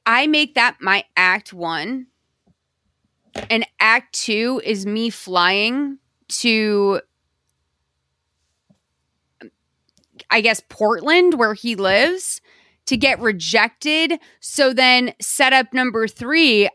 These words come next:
I go on an adventure because people feel bad for me." There's something there. So this is my thought.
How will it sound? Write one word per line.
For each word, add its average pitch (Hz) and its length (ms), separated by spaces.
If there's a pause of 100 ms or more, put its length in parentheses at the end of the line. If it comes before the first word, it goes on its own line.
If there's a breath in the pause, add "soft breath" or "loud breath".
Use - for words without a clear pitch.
I 233 120
go 233 260
on 240 140
an 220 100
adventure 208 920
because 240 320
people 214 380
feel 202 200
bad 180 360
for 302 160
me." 359 340 (840)
There's 247 220
something 277 300
there. 262 360 (1600 soft breath)
So 311 600
this 285 300
is 349 160
my 277 160
thought. 165 300